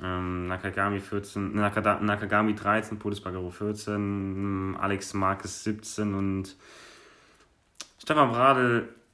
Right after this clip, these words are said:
neunzehn. Immerhin vor Dylan Binder, Rolf Fernandes und Fabio Gianantonio, kann man nichts sagen. Stefan Bradl, also Hut ab. Ähm, ja,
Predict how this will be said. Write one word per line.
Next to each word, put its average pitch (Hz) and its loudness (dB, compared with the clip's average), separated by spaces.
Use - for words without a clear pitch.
neunzehn. 123 2
Immerhin 180 8
vor 143 0
Dylan 135 4
Binder, 127 2
Rolf 117 4
Fernandes 110 0
und 98 -6
Fabio 98 0
Gianantonio, 90 0
kann 98 -6
man 85 -2
nichts 85 -8
sagen. 82 -6
Stefan 87 -6
Bradl, 92 -4
also 90 -6
Hut - -12
ab. 104 -4
Ähm, 85 -8
ja, 113 2